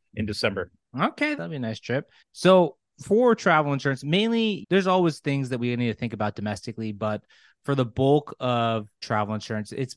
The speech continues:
Speaker 2: mainly gonna be something that you wanna consider if you're traveling outside the country.
Speaker 1: We may go to Europe next year. I think that'd be good for your example. We might go to Europe next summer.
Speaker 2: Yep. Traveling out of the country, there's a strong consideration for getting travel insurance. And we'll go into the details of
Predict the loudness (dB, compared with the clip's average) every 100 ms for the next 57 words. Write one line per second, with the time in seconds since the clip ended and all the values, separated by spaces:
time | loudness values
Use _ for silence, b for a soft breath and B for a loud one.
0 | _ -14 -4 0 0 0 -2 -2 -4 -4
1 | -6 -6 -4 -2 -2 0 -2 -4 -6 -10
2 | -6 -2 -2 -4 -8 -4 -2 -2 -6 -8
3 | -10 -6 -6 -6 -10 -12 -12 -12 -14 -16
4 | _ 0 4 6 8 8 8 4 4 0
5 | -2 -8 -8 -10 _ -12 -6 -4 -2 -4
6 | -6 -4 -4 -4 -8 -8 -16 -10 0 2
7 | 4 2 2 0 -2 -4 -8 -6 -6 -8
8 | -8 -12 _ _ -2 -2 -2 0 2 4
9 | 4 2 2 -2 -2 -2 -2 -4 -8 -4
10 | -4 -6 -2 2 4 2 0 -8 -16 _
11 | -4 -2 -2 2 2 2 0 -6 -6 -4
12 | -2 -2 -4 -4 -4 -6 -10 -12 -14 -16
13 | _ B B B 0 4 6 6 6 6
14 | 2 -2 -2 -4 -2 -2 -2 -6 -6 -4
15 | -4